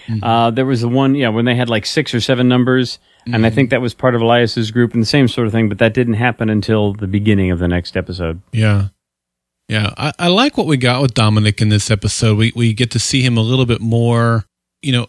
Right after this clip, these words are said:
Speaker 1: do we get to see the way that he rules his pride, if you will, with, with his, his people.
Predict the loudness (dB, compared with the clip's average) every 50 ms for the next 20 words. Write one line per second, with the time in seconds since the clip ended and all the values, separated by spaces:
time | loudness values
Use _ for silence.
0 | -10 _ -10 -6 -4 -2 -2 -2 -2 -2 -4 -2 -2 0 2 2 2 2 4 2
1 | 2 0 -2 -4 -4 -2 0 0 0 0 2 2 2 4 2 2 0 0 0 0
2 | 0 -2 -4 _ -2 -2 0 0 0 0 -2 -2 -4 -4 -6 -4 -4 -4 -2 -2
3 | -2 -2 -4 -4 -6 -4 -4 -4 -4 -4 -6 -4 -4 -2 0 2 0 0 0 -2
4 | 0 0 0 0 2 0 -2 -2 0 0 0 0 0 -2